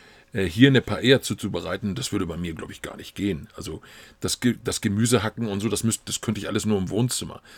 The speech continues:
weil in der Küche da überhaupt kein Platz wär. Naja, und, ähm, mh, netterweise hat uns ja dann Ronny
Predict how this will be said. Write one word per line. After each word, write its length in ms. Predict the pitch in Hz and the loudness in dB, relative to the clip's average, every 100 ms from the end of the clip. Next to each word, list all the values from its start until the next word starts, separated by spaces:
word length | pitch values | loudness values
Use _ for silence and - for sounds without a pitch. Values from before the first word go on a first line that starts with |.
| - _ | -20 _
weil 140 | 104 | 0
in 100 | 98 | 2
der 80 | 90 | 0
Küche 260 | - 113 | -2 0
da 80 | 104 | 2
überhaupt 320 | 92 101 104 | 4 4 4
kein 140 | - 80 | -2 -6
Platz 320 | - 113 - | -6 -8 -8
wär. 180 | - - - - - - - - - - - | -10 -12 -20 -20 -20 -20 -20 -20 -20 -20 0
Naja, 220 | 127 202 | 8 8
und, 420 | 156 101 104 - - | 8 4 -2 -4 2
ähm, 540 | 110 110 110 113 110 - _ _ _ _ _ - - - _ _ | 4 6 6 4 0 -6 _ _ _ _ _ -18 -18 -18 _ _
mh, 720 | 113 113 113 110 107 104 104 - 104 80 | 0 2 4 4 4 2 0 -6 -16 -10
netterweise 560 | 98 120 127 120 131 127 | 2 4 4 6 6 6
hat 100 | 117 | 2
uns 200 | 113 110 | -2 0
ja 140 | 120 107 | 2 2
dann 160 | 107 | 2
Ronny 520 | 92 110 127 120 117 | 0 0 2 2 2